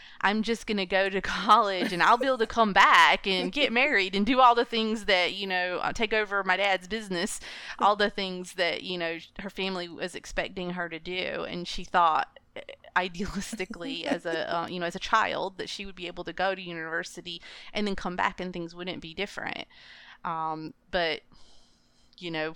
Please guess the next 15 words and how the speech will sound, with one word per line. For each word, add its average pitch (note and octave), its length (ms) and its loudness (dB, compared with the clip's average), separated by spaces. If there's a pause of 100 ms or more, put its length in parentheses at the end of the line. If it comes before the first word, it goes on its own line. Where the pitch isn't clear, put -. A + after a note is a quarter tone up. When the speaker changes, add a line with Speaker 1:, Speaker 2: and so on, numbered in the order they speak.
(120)
Speaker 1:
that F#3 260 -2
<laughs> G#3+ 360 0
even A#3+ 340 0
I F3+ 60 4
think G3 300 -2
if - 180 -6
the F#3 100 -2
massacre F3 800 0
on E3 280 -4
the E3 100 -4
Third E3 260 -6
Fish D#3+ 220 -8
had D#3+ 140 -6
not A3+ 200 4
occurred E3+ 440 -6